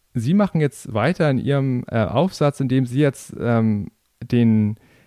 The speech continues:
Text, oder so würde ich das deuten, dass sie den Text jetzt ein bisschen einordnen in so erzählerische Grundmuster, die man in der Literaturwissenschaft, ähm, häufig sucht in Texten.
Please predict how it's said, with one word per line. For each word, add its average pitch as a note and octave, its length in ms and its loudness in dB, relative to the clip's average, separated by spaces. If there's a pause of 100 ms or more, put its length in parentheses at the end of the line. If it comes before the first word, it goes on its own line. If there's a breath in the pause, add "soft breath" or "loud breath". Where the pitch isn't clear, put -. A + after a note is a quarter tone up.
(160 soft breath)
Text, - 300 -2
oder A2+ 100 4
so A2+ 140 2
würde A#2 120 2
ich - 80 -6
das A2 200 -2
deuten, B2+ 340 2
dass A#2+ 140 0
sie B2+ 100 -2
den B2 120 0
Text B2 280 -2
jetzt A2+ 140 -6
ein A2+ 100 4
bisschen A#2+ 260 0
einordnen A#2+ 760 0
in B2 120 0
so A#2 120 2
erzählerische A#2+ 640 2
Grundmuster, A2 960 2 (560)
die A#2+ 160 6
man A#2 380 6
in A2+ 100 2
der A2 200 6
Literaturwissenschaft, A2 1300 2
ähm, G#2 280 0
häufig A2+ 400 4
sucht C3+ 260 4
in G#2+ 100 2
Texten. D3 580 -2